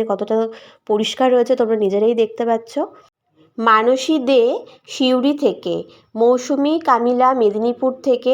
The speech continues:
ছবি গাঙ্গুলি শিলিগুড়ি থেকে, পূজা পাল বিরাটি থেকে, তোমাদের অনেক অনেক ধন্যবাদ।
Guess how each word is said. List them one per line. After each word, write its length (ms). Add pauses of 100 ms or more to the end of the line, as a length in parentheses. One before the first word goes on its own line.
(140)
ছবি 340
গাঙ্গুলি 520
শিলিগুড়ি 540
থেকে, 360 (460)
পূজা 400
পাল 320 (100)
বিরাটি 420
থেকে, 340 (140)
তোমাদের 360
অনেক 380
অনেক 240
ধন্যবাদ। 500